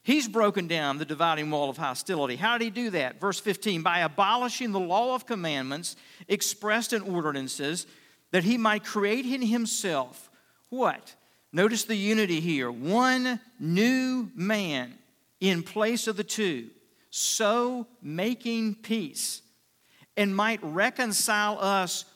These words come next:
both to God in one body." How?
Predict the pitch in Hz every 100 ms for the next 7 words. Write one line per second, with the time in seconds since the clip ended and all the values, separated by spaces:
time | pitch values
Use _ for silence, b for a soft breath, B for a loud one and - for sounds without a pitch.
0 | _ 131 - 208 294 294 - - 185 131
1 | 165 127 117 120 156 - b b - 190
2 | 202 190 208 254 269 208 175 143 139 147
3 | 175 _ _ _ _ - 240 226 151 113